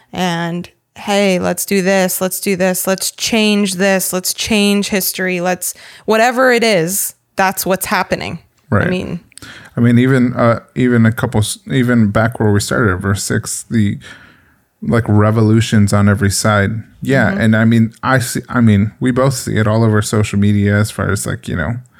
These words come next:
Speaker 2: all the comments about how this country was founded and maybe it wasn't the right way and, like,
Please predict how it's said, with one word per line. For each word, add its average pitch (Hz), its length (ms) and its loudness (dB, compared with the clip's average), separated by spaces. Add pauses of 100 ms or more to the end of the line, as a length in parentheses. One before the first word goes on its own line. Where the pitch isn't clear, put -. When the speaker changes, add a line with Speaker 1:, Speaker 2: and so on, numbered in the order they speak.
(560)
Speaker 2:
all 131 140 0
the 123 80 0
comments 117 420 0
about 110 440 -4
how 113 180 2
this 107 160 0
country 117 340 -2
was 107 200 0
founded 104 560 0
and 98 120 -2
maybe 101 240 0
it 92 120 0
wasn't 101 320 0
the 104 80 -2
right - 260 -2
way 101 380 2
and, 92 120 -4
like, 98 240 -6